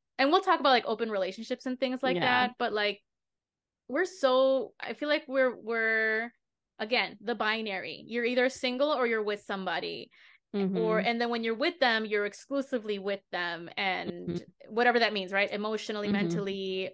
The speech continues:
Speaker 1: or sexually too. You can't have other sexual partners.
Speaker 2: Mm-hmm.
Speaker 1: But what if you do want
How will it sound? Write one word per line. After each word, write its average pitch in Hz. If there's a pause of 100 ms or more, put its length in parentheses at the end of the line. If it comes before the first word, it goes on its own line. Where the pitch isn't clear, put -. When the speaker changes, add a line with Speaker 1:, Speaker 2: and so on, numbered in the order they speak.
Speaker 1:
or 190
sexually 220
too. 214
You 202
can't 190
have 202
other 190
sexual 190
partners. 185 (500)
Speaker 2:
Mm-hmm. 190 (1000)
Speaker 1:
But 254
what 254
if 320
you 269
do 269
want 190